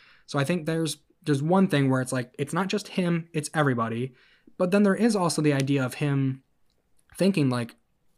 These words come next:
"I'm, my Detroit days are done. I'm just gonna kind of relax, enjoy my last few months here, however long, uh, just make the most of it, and then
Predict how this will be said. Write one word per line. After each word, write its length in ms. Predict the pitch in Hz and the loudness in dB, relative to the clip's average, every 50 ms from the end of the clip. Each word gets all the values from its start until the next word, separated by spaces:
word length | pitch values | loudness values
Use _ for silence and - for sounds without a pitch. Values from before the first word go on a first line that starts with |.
| _ - | _ -6
"I'm, 440 | 127 127 131 135 139 139 131 131 - _ _ | -2 0 2 4 4 2 2 0 -4 _ _
my 140 | 135 117 120 | -4 -4 -4
Detroit 340 | 123 113 - - 131 131 131 | -4 -4 -2 0 0 0 0
days 220 | 127 123 123 113 | 0 -2 -2 -4
are 60 | 110 | -6
done. 420 | 107 113 117 139 180 233 233 - - _ _ _ _ _ _ _ _ _ _ - | -6 -4 0 0 2 2 0 -2 -6 _ _ _ _ _ _ _ _ _ _ -6
I'm 300 | 123 120 123 123 127 123 | -2 -2 0 0 0 -2
just 180 | 123 117 - | -2 -4 -4
gonna 180 | - 131 123 120 | -4 -6 -6 -6
kind 220 | - - 127 127 | -4 -4 -2 -2
of 80 | 120 117 | -2 -4
relax, 640 | 117 120 131 156 185 190 - - - - - - - - | -4 -4 -2 -2 -2 -2 -4 -6 -10 -10 -10 -10 -8 -6
enjoy 340 | 135 127 117 131 139 143 | -4 -2 0 2 2 2
my 360 | 143 139 135 139 139 135 135 135 | 2 0 0 0 0 2 2 0
last 640 | 131 123 127 131 135 135 - - - - - - - _ _ _ | 0 0 -2 -2 -4 -4 -6 -8 -8 -8 -8 -10 -12 _ _ _
few 280 | - - - 139 135 | -10 -4 0 2 2
months 240 | 131 127 135 143 139 | 2 2 2 0 -2
here, 220 | - 156 151 151 | -4 -4 -4 -2
however 260 | 135 127 123 127 120 120 | -2 -4 -4 -4 -4 -4
long, 360 | 120 120 127 139 165 185 180 _ _ _ _ _ _ _ _ _ _ _ _ _ _ _ | -4 -4 -4 -4 -4 -6 -8 _ _ _ _ _ _ _ _ _ _ _ _ _ _ _
uh, 360 | - 131 131 131 131 127 131 | -6 -2 0 0 0 0 -2
just 200 | 131 131 135 127 147 | -4 -6 -4 0 0
make 120 | 147 139 | 0 2
the 60 | 135 | 2
most 240 | 135 135 147 147 - | 2 2 0 0 0
of 60 | 160 170 | 0 -2
it, 100 | 180 175 | -2 0
and 140 | 143 139 139 | -2 -2 0
then 340 | 143 139 139 143 143 139 - | 0 0 -2 -2 -4 -6 -8